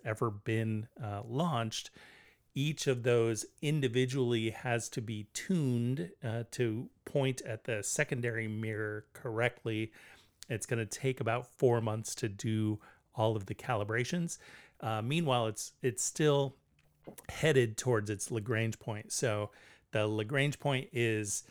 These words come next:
uh, it's about a million miles away from Earth,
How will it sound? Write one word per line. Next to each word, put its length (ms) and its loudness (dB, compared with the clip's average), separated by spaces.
uh, 200 -2
it's 120 -6
about 220 4
a 40 2
million 440 2
miles 340 2
away 300 4
from 300 -2
Earth, 540 0